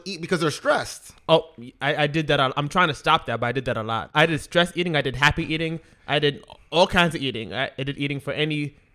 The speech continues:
Speaker 2: emotion. I just ate. <laughs> The best way to limit your portions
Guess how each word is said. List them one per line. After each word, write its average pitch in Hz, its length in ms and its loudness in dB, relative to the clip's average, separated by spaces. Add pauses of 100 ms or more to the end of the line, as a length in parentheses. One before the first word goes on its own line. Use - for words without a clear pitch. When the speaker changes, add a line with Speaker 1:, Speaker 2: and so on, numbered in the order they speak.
Speaker 2:
emotion. 131 540 -4 (200)
I 135 100 0
just 131 200 -6
ate. - 320 -6
<laughs> - 40 -20 (340)
The 165 100 4
best 196 380 4
way 175 320 -2
to - 180 -4
limit 180 340 0
your - 100 0
portions 147 600 -6